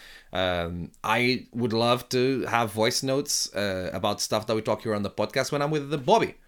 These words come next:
and we can talk about, talk about it together. That'll be really cool. Thanks for keeping me company this weekend. What's coming up?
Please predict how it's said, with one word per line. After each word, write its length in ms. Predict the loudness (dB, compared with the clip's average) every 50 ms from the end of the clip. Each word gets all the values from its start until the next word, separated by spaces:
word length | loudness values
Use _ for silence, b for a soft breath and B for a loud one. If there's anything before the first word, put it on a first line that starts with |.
| _ _ _ -8
and 60 | -4
we 100 | -4 -2
can 180 | -2 -2 0 2
talk 200 | 2 2 4 4
about, 540 | 4 4 4 4 4 2 0 -8 -12 -12 -12 -14 -20 -20 -20 -12 -6
talk 180 | -4 -4 -2 -2
about 240 | 0 2 2 2
it 140 | 2 0 -2
together. 380 | -2 0 0 0 0 -2 -4 -6 -10
That'll 140 | -6 -4
be 80 | -2 -2
really 220 | -2 -2 -2 -4
cool. 260 | -4 -4 -6 -6 -8 -12 B B B B B B B B B B B B
Thanks 180 | 4 4 6 4
for 60 | 2
keeping 240 | 2 2 4 4 4
me 80 | 4 6
company 320 | 6 6 6 6 4 4
this 300 | 4 4 4 4 4 2
weekend. 420 | 2 0 2 4 4 4 4 4
What's 160 | 2 2 2 2
coming 180 | 4 4 4
up? 240 | 4 2 2 -2